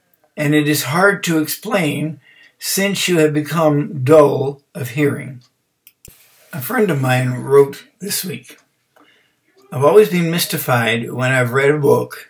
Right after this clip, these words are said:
that electrified me, only to learn that others who read the same book came away with a completely different experience.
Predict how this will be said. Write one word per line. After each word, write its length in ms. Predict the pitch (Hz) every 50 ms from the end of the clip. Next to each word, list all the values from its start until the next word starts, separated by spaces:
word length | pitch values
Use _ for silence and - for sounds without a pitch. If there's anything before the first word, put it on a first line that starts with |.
| -
that 220 | - 170 139 123 - _
electrified 1000 | - 151 - - 160 202 196 - - - 156 127 123 - 139 123 113 117 - 165
me, 260 | 175 127 123 143 143 - - - _ _ - -
only 320 | 139 135 143 151 160 170 151
to 200 | 131 143 143 139
learn 280 | 139 139 139 139 135
that 180 | 127 123 123 -
others 480 | - 170 202 208 160 139 143 147 143 -
who 120 | 143 139
read 280 | 131 135 143 131 123 117
the 60 | 123
same 340 | - 180 190 214 214 185 139
book 220 | 139 147 - -
came 200 | - 147 147 160
away 260 | 156 147 139 139 139
with 200 | 139 135 131 -
a 20 | -
completely 520 | 135 127 120 131 143 147 - 151 151 147
different 380 | 127 127 120 - - 120 120 117
experience. 840 | 117 - - - - 135 123 117 113 - - - - - - -